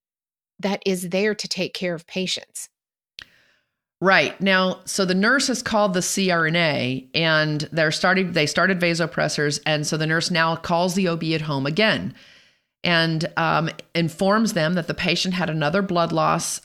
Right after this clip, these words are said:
Speaker 2: um, greater than five hundred C Cs for a total Q B L in the pacu of thirteen eighty C Cs. They've started tranexamic acid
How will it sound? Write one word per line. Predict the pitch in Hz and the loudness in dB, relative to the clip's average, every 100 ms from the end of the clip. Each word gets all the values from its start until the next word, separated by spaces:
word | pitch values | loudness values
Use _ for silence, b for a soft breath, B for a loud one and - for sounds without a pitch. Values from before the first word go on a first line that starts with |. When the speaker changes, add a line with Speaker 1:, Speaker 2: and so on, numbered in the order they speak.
| - | -6
Speaker 2:
um, | 156 143 143 143 | -2 -2 -4 -2
greater | 151 147 180 | 0 2 0
than | 196 208 | 0 0
five | 196 196 | 2 2
hundred | 202 196 | 2 -2
C | - 208 | -2 -2
Cs | 190 170 151 147 | -2 -2 -2 -4
for | - 147 | -2 -2
a | |
total | 147 - 208 240 | -2 0 0 0
Q | 226 233 | -4 -4
B | 202 185 | -2 0
L | 165 165 | 0 0
in | 160 | -4
the | |
pacu | 160 180 151 165 | -2 -2 -2 -4
of | 139 - | -4 -2
thirteen | 165 156 - 190 185 | -2 -2 0 -2 0
eighty | 160 151 170 | 0 0 -2
C | - 190 | -2 -4
Cs. | 185 120 117 190 - - _ _ _ _ _ _ _ _ - | -4 -4 -4 -6 -12 -20 _ _ _ _ _ _ _ _ -2
They've | 170 160 - | -2 -2 -4
started | - 196 175 220 214 | 0 2 4 2 0
tranexamic | 220 208 214 - 202 226 - | 0 2 2 2 2 0 0
acid | 151 131 - 120 185 | 0 2 0 -2 -4